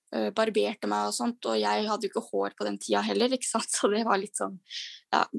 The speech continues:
Så dusjing og parfymering, mm, og, altså, ja, skraping av negler på visse deler av kroppen, og vaselin og sånt, eh, overalt. Så, altså,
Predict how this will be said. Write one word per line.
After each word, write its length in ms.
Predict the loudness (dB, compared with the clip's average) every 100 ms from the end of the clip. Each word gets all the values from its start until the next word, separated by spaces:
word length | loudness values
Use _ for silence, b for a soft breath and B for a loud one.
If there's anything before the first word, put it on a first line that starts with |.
| -10 _ _ B B B B
Så 220 | 4 6 6 6 4 4
dusjing 560 | 4 4 4 2 2
og 140 | 0 2
parfymering, 800 | 0 2 0 0 -2 0 0 0 -2 -8 _ 0
mm, 320 | 2 2 2
og, 520 | 2 4 4 4 0 -2 0
altså, 260 | 0 2 2 4 2 -2 -8 _ _ -14 -8 0
ja, 120 | 2 2 -6 -8 _ _ -12 -12 -4 2
skraping 560 | 4 6 4 4 0 2
av 80 | 2
negler 460 | 2 2 0 0 -2
på 120 | -2 0 0 0
visse 320 | -2 -2 -2 0
deler 340 | 0 0 -2
av 60 | -2
kroppen, 400 | -6 _ -2 0 2
og 240 | 0 B B B B B -16 -4
vaselin 640 | -2 2 4 4 2 2 2
og 80 | 2
sånt, 300 | 2 0 -6 -8 -12 -8 -2
eh, 100 | 0
overalt. 480 | 2 2 2 -2 -4
Så, 380 | -6 -2 2 0 0 -16 -6 -2
altså, 280 | 2 2